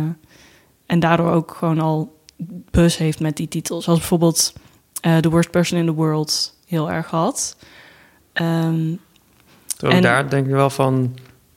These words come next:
Speaker 2: The Worst Person in the World is een supergoeie titel, terwijl als je hem in het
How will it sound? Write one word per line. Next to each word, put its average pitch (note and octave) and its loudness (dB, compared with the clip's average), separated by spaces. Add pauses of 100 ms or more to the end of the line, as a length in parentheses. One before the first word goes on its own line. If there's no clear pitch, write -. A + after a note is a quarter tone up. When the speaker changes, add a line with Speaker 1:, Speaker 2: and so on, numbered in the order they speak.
(120)
Speaker 2:
The B2+ 2
Worst C#3 -4
Person C3+ 0
in C3+ 2
the B2+ 2
World C3+ -2 (640)
is - -2
een B2+ 2
supergoeie C#3 -2
titel, D3 2
terwijl B2+ 0
als B2 0
je C#3 -2
hem B2+ 2
in - 4
het - -10